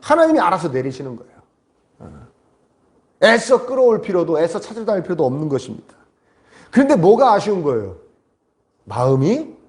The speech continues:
불안한 거예요. 아멘? 마음이 불안한 거예요. 우리가 육체를 가진 인간인지라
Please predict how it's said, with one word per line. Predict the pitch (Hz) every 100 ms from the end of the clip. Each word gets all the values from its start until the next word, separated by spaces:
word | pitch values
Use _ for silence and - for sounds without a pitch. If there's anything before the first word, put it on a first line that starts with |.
| _ _ _ _
불안한 | - 110 101 101 90
거예요. | 85 82 - _ _ _ _ _ _ _ _ -
아멘? | 135 160 262 - - _ _ _
마음이 | 143 170 185
불안한 | 131 175 156 139
거예요. | - _ _ _ _ _ _ _ _ -
우리가 | 151 160
육체를 | 170 165 190 180
가진 | 160 147 160 139 - _ 139
인간인지라 | 165 185 180 160 135 135 147 123